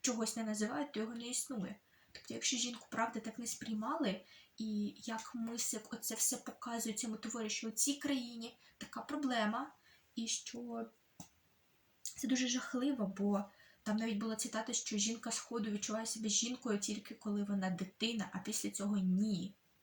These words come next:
І далі він спокійно переходить до шашличної. Ну, але знаєте, як, е, проблеми вони ж відчуваються там. З однієї сторінки можна зрозуміти, ну, скажімо, це все.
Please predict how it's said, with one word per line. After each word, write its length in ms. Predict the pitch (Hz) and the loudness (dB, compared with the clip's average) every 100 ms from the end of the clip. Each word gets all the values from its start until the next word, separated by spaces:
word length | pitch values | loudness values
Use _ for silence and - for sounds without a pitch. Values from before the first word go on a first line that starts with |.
| _ _ _ _ - | _ _ _ _ -6
І 60 | |
далі 200 | 480 415 | 2 4
він 80 | 320 | 4
спокійно 400 | - - 294 262 | 0 0 2 2
переходить 420 | 214 214 262 240 | 2 0 0 0
до 80 | 208 | 2
шашличної. 600 | 214 208 180 180 - 214 254 | 2 0 -2 0 0 -2 -2
Ну, 80 | 370 - - - - - - - - - - - | -2 -6 -16 -20 -20 -12 -10 -10 -14 -16 -12 -2
але 200 | 220 214 | 0 2
знаєте, 360 | 226 226 208 | 2 0 0
як, 240 | 190 - - | -2 -2 -4
е, 260 | 185 185 - - | -2 -4 -8 -8
проблеми 400 | - 208 202 185 | 0 2 4 2
вони 200 | 190 180 | 2 2
ж 180 | 190 - | 2 2
відчуваються 640 | - 208 202 254 233 - - | 0 -2 0 -2 -2 -4 -4
там. 220 | 196 208 - _ _ - | -8 -8 -14 _ _ -6
З 60 | |
однієї 200 | 202 220 | 0 0
сторінки 400 | 220 269 208 190 | 2 2 0 0
можна 200 | 175 196 - | -2 -2 -4
зрозуміти, 480 | 202 190 185 - 202 | -4 -2 -2 -2 -2
ну, 100 | - - _ - - - - _ _ _ _ _ _ | -2 -8 _ -20 -20 -20 -20 _ _ _ _ _ _
скажімо, 420 | - - 202 233 | -14 -6 -4 -4
це 160 | 277 - | -6 -6
все. 220 | - 185 | -2 -4